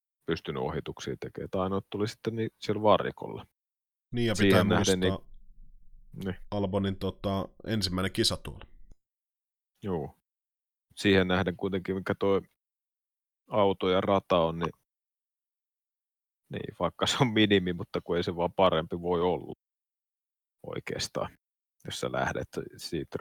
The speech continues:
Speaker 1: kutoruudusta, niin se on tosi vaikea ohittaa. Ja sama niin kuin Norriksella, ei näkynyt paljon ku-, kuvissa. Oikeastaan ko-, aika lailla koko kausi ollut sellainen, että tosi vähän näkyy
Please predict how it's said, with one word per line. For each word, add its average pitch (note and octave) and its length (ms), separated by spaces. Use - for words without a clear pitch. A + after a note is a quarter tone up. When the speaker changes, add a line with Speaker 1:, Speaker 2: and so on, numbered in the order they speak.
Speaker 1:
kutoruudusta, D#2 840
niin E2+ 140
se - 100
on - 60
tosi E2+ 240
vaikea E2+ 320
ohittaa. - 460
Ja G#2 60
sama G2 260
niin G#2 120
kuin B2 160
Norriksella, G#2 720
ei G2+ 120
näkynyt G#2 440
paljon G2 240
ku-, G#2 320
kuvissa. F#2+ 540
Oikeastaan C3 440
ko-, - 140
aika C3+ 280
lailla D3 140
koko - 300
kausi D#3+ 420
ollut E2 220
sellainen, E2 380
että - 220
tosi A2+ 260
vähän G#2+ 320
näkyy E2 380